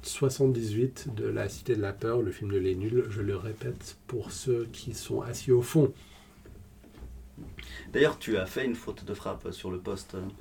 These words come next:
Speaker 2: la
Speaker 1: Oui,
Speaker 2: semaine
Speaker 1: que
Speaker 2: dernière,
Speaker 1: tu as
Speaker 2: oui.
Speaker 1: corrigé,
Speaker 2: J'ai
Speaker 1: euh, tout de
Speaker 2: vaillamment
Speaker 1: suite.
Speaker 2: corrigé.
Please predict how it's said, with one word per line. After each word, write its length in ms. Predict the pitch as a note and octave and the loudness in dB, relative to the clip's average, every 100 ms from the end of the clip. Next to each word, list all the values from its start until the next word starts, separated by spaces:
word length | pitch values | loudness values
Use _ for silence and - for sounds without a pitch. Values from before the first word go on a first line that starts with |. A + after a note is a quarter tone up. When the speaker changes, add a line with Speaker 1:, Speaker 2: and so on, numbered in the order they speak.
| - - - | -18 -20 -10
Speaker 2:
la 120 | F#2+ | 2
Speaker 1:
Oui, 180 | C3+ D3 | 8 8
Speaker 2:
semaine 40 | - | 10
Speaker 1:
que 40 | C3 | 8
Speaker 2:
dernière, 100 | A2 | 10
Speaker 1:
tu 80 | C3+ | 6
as 20 | |
Speaker 2:
oui. 60 | B2 | 10
Speaker 1:
corrigé, 600 | C3+ B2 A#2+ A#2+ C3 B2+ | 10 12 12 12 12 12
Speaker 2:
J'ai 120 | A2 | 8
Speaker 1:
euh, 20 | |
tout 60 | G2 | 2
de 60 | G#2 | 6
Speaker 2:
vaillamment 360 | A#2 A#2+ A#2+ | 6 8 4
Speaker 1:
suite. 220 | B2 A2+ - | 2 0 0
Speaker 2:
corrigé. 260 | F2+ F2+ | -2 -2